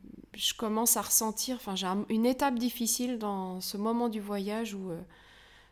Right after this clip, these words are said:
bah, je me dis, euh, pff, que, enfin, qu'est-ce, qu'est-ce que je fais, quoi ? Comment je m'occupe ? Je me sens, ouais, je, je,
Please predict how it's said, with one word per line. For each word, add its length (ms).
bah, 160
je 120
me 160
dis, 260
euh, 80
pff, 760
que, 140
enfin, 180
qu'est-ce, 240
qu'est-ce 240
que 140
je 160
fais, 180
quoi ? 320
Comment 240
je 120
m'occupe ? 520
Je 160
me 100
sens, 600
ouais, 160
je, 260
je, 200